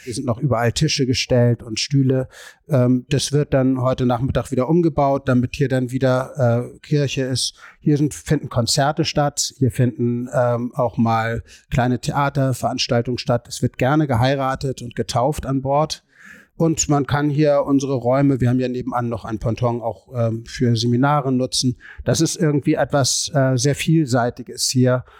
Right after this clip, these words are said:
Und, äh, da sind wir auch ein bisschen stolz drauf, dass wir das, äh, so machen mit einem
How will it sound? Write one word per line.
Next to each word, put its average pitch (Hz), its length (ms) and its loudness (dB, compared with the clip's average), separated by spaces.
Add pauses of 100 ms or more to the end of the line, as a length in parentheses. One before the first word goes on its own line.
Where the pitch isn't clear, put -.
(140)
Und, 117 380 0
äh, 120 220 -2 (100)
da 117 300 -2 (360)
sind 135 280 0
wir 123 100 0
auch 117 60 -2
ein 123 60 -2
bisschen 127 260 -2
stolz 123 400 -2
drauf, 104 260 -4
dass 113 220 -6
wir 117 80 -2
das, - 440 -4
äh, 113 240 2
so 107 120 -10
machen 107 480 -6
mit - 280 -6
einem 117 220 0